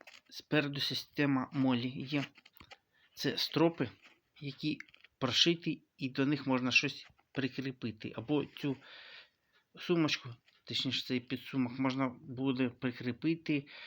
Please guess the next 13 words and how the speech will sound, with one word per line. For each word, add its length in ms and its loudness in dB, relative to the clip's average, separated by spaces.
до 140 8
рюкзака, 480 4
наприклад. 600 -10
Ось, 220 -14
получається, 720 -6
одна, 500 -4
дві, 260 0
три, 380 -6
чотири 420 2
секції. 680 -4
Звичайні. 640 6
І 300 4
ще 420 8